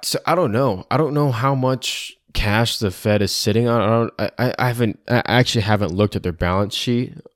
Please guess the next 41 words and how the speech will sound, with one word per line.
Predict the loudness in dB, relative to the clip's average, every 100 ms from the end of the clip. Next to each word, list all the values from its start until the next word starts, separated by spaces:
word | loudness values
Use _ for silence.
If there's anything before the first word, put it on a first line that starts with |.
| -2
They | 0 2
already, | 4 4 4 -2 -4 _ _ _ _ _
they're | -2 2 4
already | 2 0
buying | -2 -2 0 -2 0
back | 0 0 -4 -10 -10
a |
lot | -4 0 -2
of | -4
the | -12
debt | -4 -4 -2 -8 _ _ _ -6
that | -4 -4 -8 _ _ _ -8
the | -6
banks | -4 -4 -2 -6 _ -12 -12 -12 -14
have. | -6 -4 -6 -8
You | -6
know, | -6
the, | -8 -12 -8
a |
lot | -4 -2
of | -2
banks | -4 -4
are | -8
kind | -8 -8
of | -6
required | -8 -10 -4 0 0 -2 -4
to | -6 -6 -8 _ _
have | -8 -6 -4
a | -4
certain | -2 -2 -2
amount | -4 -4 -4
of |
their | -6 -6
assets | -6 -6 -6 -8 -8
be | -8 -8 -8 -12 _ _ -14
treasury | -2 -2 0 0
bills. | 2 2 0 -4 _ _ -8
When | -6 -4
the, | -2 -2
uh, | -2 -6
Fed | -6 -2 0 0 -2 -6